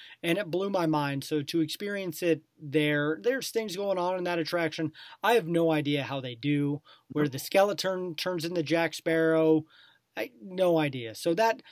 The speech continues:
Speaker 1: that's number one on my list. I would love to do sometime. I've been to Shanghai, and I didn't go to Disney, so I don't, hopefully I can get
Speaker 2: Well,
Speaker 1: back someday and
Speaker 2: wasn't
Speaker 1: do it.
Speaker 2: there yet.
Speaker 1: Oh,
Speaker 2: Wasn't,
Speaker 1: yeah, the, the
Speaker 2: was,
Speaker 1: ride wasn't there.
Speaker 2: yeah.
Speaker 1: You're
Speaker 2: <laughs> It
Speaker 1: right,
Speaker 2: was,
Speaker 1: good
Speaker 2: you were
Speaker 1: point.
Speaker 2: there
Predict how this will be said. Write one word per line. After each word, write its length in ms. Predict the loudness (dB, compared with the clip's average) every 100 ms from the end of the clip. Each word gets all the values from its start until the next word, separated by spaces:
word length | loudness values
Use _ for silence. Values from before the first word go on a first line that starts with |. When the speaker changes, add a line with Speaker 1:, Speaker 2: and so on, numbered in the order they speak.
| _ -2
Speaker 1:
that's 340 | 0 0 -2
number 400 | -8 -2 0 0
one 200 | 0 0
on 60 | 2
my 120 | 0
list. 320 | 0 -2 -4
I 100 | -2
would 200 | -2 -2
love 340 | -2 0 0 0
to 100 | 0
do 200 | 0 -4
sometime. 440 | -6 -8 -6 -2
I've 160 | -2 6
been 180 | 6 6
to 60 |
Shanghai, 680 | 2 2 2 0 -2 -2 -4 _ -20 -6
and 100 | -2
I 100 | 2
didn't 220 | 2 0 2
go 140 | 2
to 80 | 4
Disney, 420 | 0 -2 -6 -12
so 220 | -8 -6
I 80 | -4
don't, 120 | -6 _ _ _ _ _
hopefully 280 | -4 0 0
I 40 |
can 80 | 2
get 80 | 4
Speaker 2:
Well, 100 | 4
Speaker 1:
back 220 | 4 0
someday 280 | -4 0 6
and 80 | 6
Speaker 2:
wasn't 180 | 4 -4
Speaker 1:
do 80 | -4
it. 80 |
Speaker 2:
there 320 | 0 2 2 0
yet. 220 | -8 -10 -12 -20 _ _ _ _ _ _ _ _ _ _ _ _ _ 6
Speaker 1:
Oh, 160 | 12
Speaker 2:
Wasn't, 100 | 12 12 8 2
Speaker 1:
yeah, 80 | 0
the, 60 |
the 100 | 2
Speaker 2:
was, 80 | 6
Speaker 1:
ride 220 | 8 6
wasn't 340 | 6 4 2 2
there. 140 | 6
Speaker 2:
yeah. 260 | 8 6 4 0 -2
Speaker 1:
You're 240 | 2 4
Speaker 2:
<laughs> 20 |
It 60 | 6
Speaker 1:
right, 160 | 6 6
Speaker 2:
was, 240 | 6 6
Speaker 1:
good 80 | 6
Speaker 2:
you 60 | 8
were 60 |
Speaker 1:
point. 100 | 8
Speaker 2:
there 340 | 8 8 8